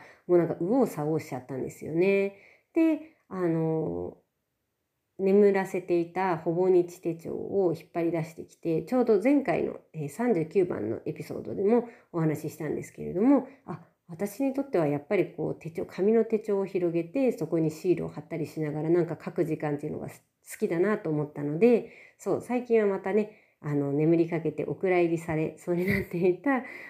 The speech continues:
ほぼ日手帳を引っ張り出してきて、うん、楽しく、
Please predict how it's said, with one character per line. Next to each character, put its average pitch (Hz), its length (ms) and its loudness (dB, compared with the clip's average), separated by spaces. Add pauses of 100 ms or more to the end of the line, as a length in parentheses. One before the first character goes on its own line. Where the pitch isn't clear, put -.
(160)
ほ 202 80 -6
ぼ 190 80 0
日 175 240 4
手 175 120 0
帳 160 140 -8
を 147 60 -6
引 147 120 -8
っ 147 80 -12
張 156 80 -4
り 147 100 -2
出 147 120 -2
し - 100 -16
て - 120 -10
き - 120 -20
て、 - 500 0
う 151 60 -4
ん、 143 200 -2
楽 151 240 0
し - 100 -12
く、 - 200 -10